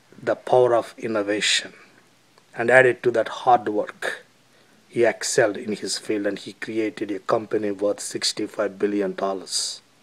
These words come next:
That's a great venture, folks. And we are thankful to him for creating that. I mean, in the process, he created thousands, hundreds of thousands of jobs. You remember the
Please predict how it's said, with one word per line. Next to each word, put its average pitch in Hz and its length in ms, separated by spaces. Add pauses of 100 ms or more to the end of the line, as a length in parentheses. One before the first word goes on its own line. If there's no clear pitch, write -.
(800)
That's - 220
a - 20
great 131 300
venture, 120 340
folks. - 640 (1120)
And 156 180
we 160 160
are 143 260 (120)
thankful 143 480
to 104 140
him 104 320 (1200)
for 107 300
creating 104 560
that. - 420
I 117 140
mean, 113 260
in 123 80
the 113 80
process, - 600
he 101 100
created 113 640 (420)
thousands, 110 480
hundreds 143 460
of 110 100
thousands 98 540
of 95 160
jobs. - 640 (680)
You 131 80
remember 131 360
the 107 400